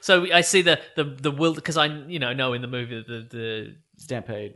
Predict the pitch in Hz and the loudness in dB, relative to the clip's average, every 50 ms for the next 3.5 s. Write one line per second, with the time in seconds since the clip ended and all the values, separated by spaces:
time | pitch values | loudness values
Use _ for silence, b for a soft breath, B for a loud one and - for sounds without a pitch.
0 | _ - 143 - - 160 143 135 117 139 131 123 - - 147 127 120 110 - 127 | _ -8 -8 -4 -2 -2 -2 -2 0 -2 -2 -2 -2 -4 -4 -4 -4 -6 -8 -10
1 | 120 107 - - 139 123 117 113 117 - - - 123 107 107 107 107 107 107 113 | -10 -12 -8 -6 -4 -4 -4 -4 -8 -10 -10 -10 -10 -10 -10 -12 -14 -14 -14 -10
2 | 113 117 113 110 110 110 120 117 107 107 123 135 123 120 135 143 151 - 180 190 | -8 -8 -8 -8 -8 -6 -6 -4 -4 -4 -2 -2 0 0 0 0 -2 0 0 2
3 | 180 180 175 165 - 180 156 143 B | 4 4 4 2 2 0 0 -2 B